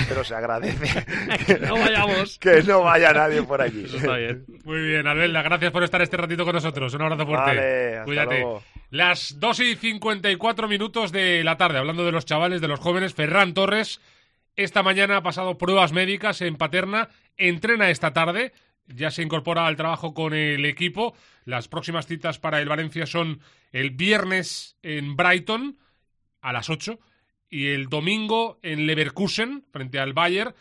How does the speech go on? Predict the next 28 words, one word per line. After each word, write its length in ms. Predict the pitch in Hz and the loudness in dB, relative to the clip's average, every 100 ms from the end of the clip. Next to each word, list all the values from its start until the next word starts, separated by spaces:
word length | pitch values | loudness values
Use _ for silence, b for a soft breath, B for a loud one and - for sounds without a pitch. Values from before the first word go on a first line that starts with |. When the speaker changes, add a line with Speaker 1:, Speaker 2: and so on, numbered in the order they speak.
| b | b
Speaker 3:
a 80 | 143 | -6
las 200 | 143 131 | -4 -2
dos 200 | 147 214 | -2 0
de 100 | 208 | 2
la 120 | 202 | 2
tarde. 360 | 175 170 202 247 b b b | 2 0 0 -6 b b b
Esas 200 | 135 135 | -14 -10
son 140 | 160 | -6
las 140 | 156 | -6
dos 180 | 139 160 | -4 -8
prim-, 260 | - 156 - | -8 -10 -10
próximas 580 | - 175 185 165 151 143 | -6 -6 -4 -2 -2 -2
citas. 300 | 170 165 190 | -6 -6 -6
Ya 100 | 143 | -4
veremos 380 | 143 143 165 - b b | -4 -4 -8 -10 b b
si 200 | - 147 | -8 -4
Ferran 320 | 139 156 165 | -2 -2 -2
Torres 400 | 170 180 190 - | -2 -2 -4 -8
está 460 | 160 135 180 185 202 | -12 -6 -2 -2 -2
o 160 | - 151 | -6 -4
no 80 | 165 | -4
está. 300 | - 117 92 b b | -4 -8 -10 b b
A 140 | 139 | -4
su 180 | 131 190 | -2 -2
llegada 360 | 180 185 240 220 | 0 2 4 4
ayer 300 | 202 226 233 | 2 2 2
a 40 | |
Valencia, 600 | 196 208 220 214 226 233 | 2 0 -2 -2 0 -2